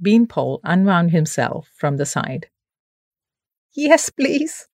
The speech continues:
I squeaked. Once we were outside,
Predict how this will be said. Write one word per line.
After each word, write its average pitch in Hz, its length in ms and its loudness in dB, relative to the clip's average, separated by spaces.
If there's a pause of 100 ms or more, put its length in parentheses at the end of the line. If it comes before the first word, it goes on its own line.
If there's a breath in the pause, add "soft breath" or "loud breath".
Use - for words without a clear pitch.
(320)
I 147 100 -4
squeaked. - 580 -12 (2250)
Once 262 460 0
we 339 140 2
were 349 240 2
outside, 175 640 0